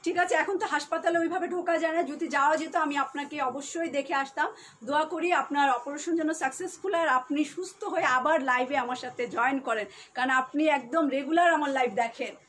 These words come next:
বগুড়ার মানুষ খুবই ভালো, ঠিক আছে, ভালো থাকবেন আপনি আপু। এই হচ্ছে আমার স্লিভের কাপড়টা, purple shade, এবং পার্পলের এই কামিজটা আমি ইয়োগ টিয়োগগুলো বসিয়ে দিচ্ছি।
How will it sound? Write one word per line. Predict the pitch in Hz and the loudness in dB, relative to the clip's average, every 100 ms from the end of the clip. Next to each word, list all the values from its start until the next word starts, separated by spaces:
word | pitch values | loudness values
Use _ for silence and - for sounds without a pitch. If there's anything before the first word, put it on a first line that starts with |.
| _ _ - _ _ _ 226 | _ _ -20 _ _ _ -8
বগুড়ার | 269 269 311 311 | -6 -4 2 4
মানুষ | 294 285 320 453 - - | 4 4 2 -2 -6 -8
খুবই | 330 427 | 0 0
ভালো, | 294 285 302 440 466 - - - | 2 4 4 4 0 -12 -20 -4
ঠিক | 403 403 | 0 2
আছে, | 453 415 240 214 _ - | 2 2 0 -4 _ -8
ভালো | 254 294 311 | 0 2 2
থাকবেন | 349 262 269 | 0 0 -2
আপনি | 254 254 240 | -2 -2 -6
আপু। | 233 370 539 - - | -4 -6 -8 -12 -6
এই | 269 311 | 0 2
হচ্ছে | 370 - 427 | 2 0 0
আমার | 302 359 523 - - | 2 2 0 -8 -18
স্লিভের | - 370 359 370 | -4 2 4 4
কাপড়টা, | 381 294 - 330 - 381 554 - | 2 0 0 -4 0 0 0 -2
purple | 349 311 339 381 | 0 2 2 -2
shade, | - - 320 320 | 0 4 6 6
এবং | 277 277 - | 2 -2 0
পার্পলের | 294 294 320 320 330 | 0 0 -2 0 0
এই | 294 | 0
কামিজটা | 302 262 311 - 415 262 | 0 0 -2 -2 -2 0
আমি | 302 554 - - 233 | 0 -4 -10 -18 -4
ইয়োগ | 294 311 - | 0 0 0
টিয়োগগুলো | 320 311 277 330 | 0 0 2 0
বসিয়ে | 269 269 - 294 262 | 2 0 0 -2 -4
দিচ্ছি। | 208 - - 180 | -6 -10 -10 -12